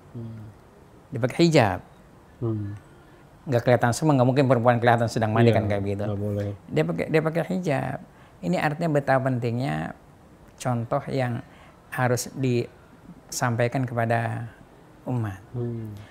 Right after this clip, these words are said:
Speaker 2: Dengan contoh orang akan lebih gampang memahaminya.
Speaker 1: Nah, itu seberapa besar distorsinya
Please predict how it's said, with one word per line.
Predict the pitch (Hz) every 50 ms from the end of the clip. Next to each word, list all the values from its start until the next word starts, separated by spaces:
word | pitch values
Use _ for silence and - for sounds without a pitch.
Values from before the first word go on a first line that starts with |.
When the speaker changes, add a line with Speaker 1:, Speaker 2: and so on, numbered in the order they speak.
| - - -
Speaker 2:
Dengan | - - 156 131 139 135 131 123
contoh | - - 170 170 165 151 156
orang | - - 139 143 147 131
akan | 131 131 131 127
lebih | 127 123 120 117 -
gampang | - 127 127 135 135 131
memahaminya. | 123 120 117 113 110 101 110 107 107 104 104 98 98 - - - - - - - - - - - - - - -
Speaker 1:
Nah, | - 127 117 113
itu | 117 135 151 -
seberapa | 202 - - 147 143 135 127 120 - - 123
besar | 120 123 123 - - - 107 95 92 90 90 - - - - - - - - -
distorsinya | - 107 101 - - - - 107 104 104 92 - - - 120 117 113 113 110 101 87 82 85